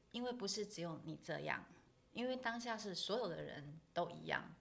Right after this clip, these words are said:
就是你可能身边的朋友，或是你有一些开餐厅的朋友，或者一些同学，那大家全部都面临到一样的问题，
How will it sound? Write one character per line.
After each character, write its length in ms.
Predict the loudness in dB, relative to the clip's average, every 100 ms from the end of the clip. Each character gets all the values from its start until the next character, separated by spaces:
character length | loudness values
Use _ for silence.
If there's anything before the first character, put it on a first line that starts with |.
| -4
就 140 | -2
是 100 | 0
你 140 | 0 0
可 80 |
能 120 | -2 0
身 200 | 0 0
边 120 | -2
的 80 | -2
朋 300 | -6 -8 -2
友， 220 | 0 0 0
或 100 | -2
是 180 | 0
你 140 | -2 -2
有 140 | -2
一 20 |
些 160 | -2 -2
开 180 | 0 -2
餐 220 | 0 -2
厅 160 | -2 -4
的 80 |
朋 300 | -6 -8 -6
友， 180 | -6 -4
或 100 | -4
者 80 | -2
一 120 | -2
些 120 | -4
同 280 | -4 -6 -8
学， 200 | -8 -8 -2
那 180 | 0 2
大 120 | 2
家 80 | 2
全 220 | 2 -2
部 80 | -2
都 140 | -2
面 160 | -2 -2
临 120 | -2
到 160 | -2 -2 -2
一 100 | 0
样 180 | 0 0
的 80 |
问 240 | -2 -4 -4
题， 240 | -8 -12